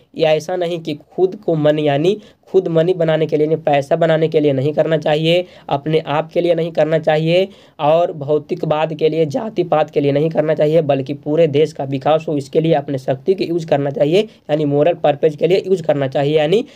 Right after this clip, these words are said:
only for power, यानी शक्ति को, प्रेसिडेंट को यूज़ करना चाहिए। तो राइट आंसर बी हो जाएगा।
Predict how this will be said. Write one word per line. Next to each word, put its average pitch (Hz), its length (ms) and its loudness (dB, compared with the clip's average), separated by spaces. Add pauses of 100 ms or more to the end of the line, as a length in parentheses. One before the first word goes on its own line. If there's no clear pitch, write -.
(300)
only 147 300 2 (120)
for 180 140 4 (320)
power, 131 300 -4 (240)
यानी 151 140 0
शक्ति 156 420 -6
को, 185 200 2
प्रेसिडेंट 147 520 0
को 180 120 -2
यूज़ 185 280 -2
करना 139 200 2
चाहिए। 139 200 0
तो 147 100 0
राइट 139 200 2
आंसर 160 180 0
बी 170 160 -2
हो 175 140 4
जाएगा। 135 400 -2